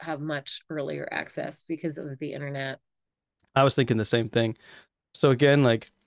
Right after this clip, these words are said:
Speaker 2: for anyone who does the magazines or V H S, under the couch might not be good. But in general, it's good to know as anyone who has, like,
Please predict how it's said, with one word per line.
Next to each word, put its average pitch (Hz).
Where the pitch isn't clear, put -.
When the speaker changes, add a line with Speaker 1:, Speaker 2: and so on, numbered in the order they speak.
Speaker 2:
for 131
anyone 135
who 131
does 131
the 113
magazines 120
or 104
V 113
H 117
S, 117
under 123
the 120
couch 117
might 117
not 110
be 110
good. 113
But 139
in 139
general, 156
it's 131
good 143
to 123
know 131
as 113
anyone 123
who 117
has, 113
like, 107